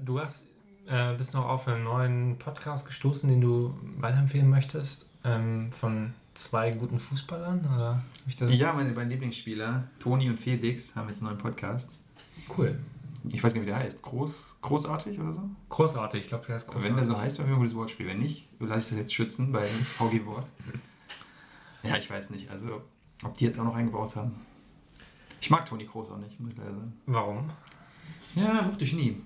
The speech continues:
Speaker 2: Der hat sich mal irgendwann abfällig gegen meinen Verein geäußert, vor vielen, vielen Jahren. Das vergesse ich nicht.
Speaker 1: Okay.
Speaker 2: Und aber auch sonst, das finde ich nicht sympathisch. Der ist so eine kalte Ader.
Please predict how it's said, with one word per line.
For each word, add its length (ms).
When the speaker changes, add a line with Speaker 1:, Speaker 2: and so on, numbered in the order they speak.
Speaker 2:
Der 140
hat 160
sich 140
mal 80
irgendwann 500
abfällig 460
gegen 140
meinen 180
Verein 240
geäußert, 280
vor 100
vielen, 260
vielen 200
Jahren. 240
Das 120
vergesse 240
ich 100
nicht. 220
Speaker 1:
Okay. 120
Speaker 2:
Und 140
aber 160
auch 60
sonst, 400
das 200
finde 180
ich 60
nicht 100
sympathisch. 420
Der 80
ist 60
so 60
eine 120
kalte 580
Ader. 380